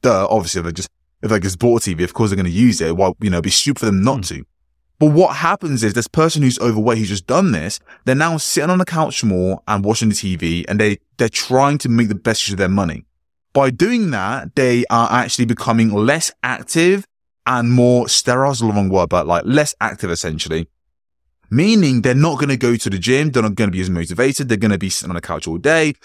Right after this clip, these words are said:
Speaker 1: they're gonna be putting that to good use, they're now wasting time that could have been spent going to the gym, keeping fit, eating healthy. And those are, like, the third, fourth, fifth order consequences that comes from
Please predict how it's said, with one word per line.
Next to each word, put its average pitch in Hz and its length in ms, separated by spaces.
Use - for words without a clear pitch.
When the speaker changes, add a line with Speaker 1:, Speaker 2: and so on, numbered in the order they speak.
Speaker 1:
they're 117 100
gonna 120 140
be 110 140
putting 104 240
that 92 140
to - 60
good 92 140
use, 156 300
they're 131 100
now 120 140
wasting 98 360
time 101 240
that 87 140
could 113 80
have 95 80
been 98 80
spent 92 380
going 113 260
to 120 80
the 101 80
gym, 95 300
keeping 123 380
fit, 104 280
eating 160 240
healthy. 117 480
And 143 200
those 151 460
are, 143 60
like, 135 140
the 123 60
third, 123 400
fourth, 117 460
fifth 120 220
order 110 240
consequences 90 960
that - 240
comes 107 360
from 92 400